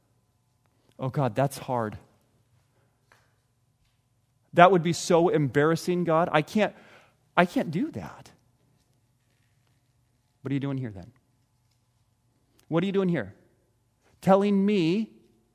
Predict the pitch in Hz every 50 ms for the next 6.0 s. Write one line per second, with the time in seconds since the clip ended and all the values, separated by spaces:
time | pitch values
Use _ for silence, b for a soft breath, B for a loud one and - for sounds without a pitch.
0 | _ _ _ - 165 180 185 180 170 160 156 - 151 139 131 117 147 170 190 185
1 | 208 214 240 240 208 240 240 240 233 220 208 247 226 156 120 - - 196 220 226
2 | 220 220 214 202 190 190 208 226 233 233 202 214 196 202 190 185 180 165 - -
3 | 165 185 175 - 180 175 156 214 190 185 180 - B B B 233 226 226 233 226
4 | - - - 226 - 220 220 - 233 226 233 233 214 220 262 302 294 262 214 185
5 | 160 - 220 185 269 233 247 - - 262 254 240 269 262 370 381 339 254 147